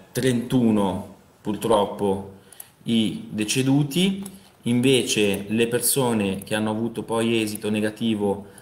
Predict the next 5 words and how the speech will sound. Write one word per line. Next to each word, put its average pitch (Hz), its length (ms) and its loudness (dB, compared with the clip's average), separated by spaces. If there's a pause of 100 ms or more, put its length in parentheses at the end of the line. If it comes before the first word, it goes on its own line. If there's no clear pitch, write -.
al 113 200 -2
tampone 131 880 2 (440)
sono 123 460 2
ben 117 200 4
cinquantaquattro 101 1200 -4